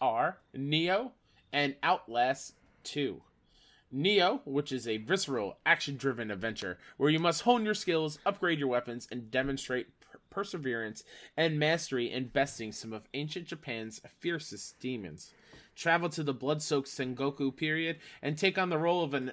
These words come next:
embattled outsider as you fight to liberate a guardian spirit, spirit from the clutches of a power-hungry sorcerer.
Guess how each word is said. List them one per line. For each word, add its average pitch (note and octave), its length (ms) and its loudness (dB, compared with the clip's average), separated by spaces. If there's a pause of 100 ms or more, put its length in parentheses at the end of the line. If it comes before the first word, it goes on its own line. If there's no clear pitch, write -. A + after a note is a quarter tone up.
(140)
embattled D3 760 0 (100)
outsider A2+ 560 0 (200)
as A#2+ 200 -4
you B2+ 80 0
fight C#3+ 320 0
to C3+ 160 0
liberate E3+ 440 0
a C#3+ 60 0
guardian C3+ 460 2
spirit, A#2 500 -4 (160)
spirit - 480 -2
from A2+ 140 -14
the A2 80 -8
clutches C#3 500 -6
of F2+ 160 -10
a G2 80 -4
power-hungry C3+ 800 -6
sorcerer. G2+ 580 -10